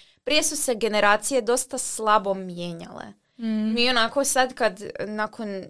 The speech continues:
Speaker 1: Gen X i generacija Z, to zbog tehnologije je tako veliki skok i to je,
Speaker 2: Da.
Speaker 1: to ne može se usporedit odnos njihovih roditelja, njih sa, o,
Speaker 2: Da,
Speaker 1: njima
Speaker 2: da,
Speaker 1: i s nama.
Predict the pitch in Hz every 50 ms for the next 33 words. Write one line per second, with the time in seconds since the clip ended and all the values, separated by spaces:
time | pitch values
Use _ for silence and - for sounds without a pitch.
0 | - 202 190 185 247 220 220 226 220 226 226 - - - - - - - 208 196
1 | 190 175 - 175 208 185 196 190 196 214 214 - - 254 226 208 190 190 175 160
2 | 165 196 202 220 233 233 - 240 220 220 208 180 190 185 202 190 - 190 190 -
3 | 202 196 202 202 208 214 247 226 208 - 190 190 - 233 214 226 214 214 220 214
4 | - 196 180 - - - - 180 180 180 - - - - 214 214 240 240 233 233
5 | 233 233 233 - - _ - 262 247 247 247 262 285 262 247 233 - - 220 -
6 | 226 226 - - 226 208 202 208 202 226 240 - - - - _ _ _ - 196
7 | 202 196 214 226 220 - - - 202 196 202 202 208 - - 294 277 285 285 294
8 | 262 254 254 269 269 294 277 269 262 262 254 254 247 240 - - - _ - 202
9 | - - 208 185 - - - - - 240 240 226 214 214 196 202 202 196 190 185
10 | 180 233 220 214 214 214 - - 226 220 214 214 -